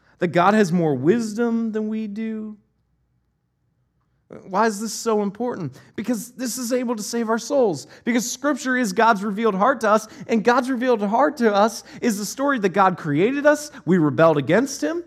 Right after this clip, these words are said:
it took all of three chapters to happen, and then God redeems and restores us through the work of his son, Jesus. But God wants to change us to be more and more like him in the process.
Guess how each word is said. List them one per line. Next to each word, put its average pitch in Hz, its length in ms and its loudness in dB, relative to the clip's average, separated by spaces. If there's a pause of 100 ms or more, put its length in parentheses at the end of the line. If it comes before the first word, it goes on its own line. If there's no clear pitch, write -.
(300)
it 151 100 -6
took 190 180 -2
all 190 200 4
of 180 100 -8
three 202 180 -6
chapters 202 520 -2
to 170 80 2
happen, 254 440 2 (400)
and 226 140 2
then 208 140 0
God 220 500 -2
redeems 202 680 0
and 185 180 -2
restores 262 580 0
us 185 160 0 (200)
through 254 200 -2
the 208 100 -6
work 208 360 2
of 170 100 -2
his 190 260 2
son, 190 360 -2
Jesus. 160 880 -4 (640)
But 208 160 -6
God 247 220 -6
wants 240 260 -2
to 220 100 -8
change 262 540 -2
us - 140 -6
to 202 80 -10
be 220 140 -2
more 240 360 2
and 214 180 -2
more 214 300 2 (200)
like 220 360 -2
him 220 420 -2
in 208 140 -2
the 208 80 -8
process. 226 580 -2